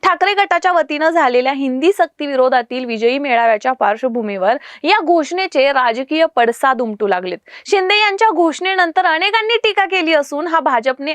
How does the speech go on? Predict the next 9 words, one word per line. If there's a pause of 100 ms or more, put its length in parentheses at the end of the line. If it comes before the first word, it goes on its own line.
आखून
दिलेला
स्क्रिप्टेड (100)
कार्यक्रम
असल्याचा
संशय (280)
व्यक्त
केला
जातोय.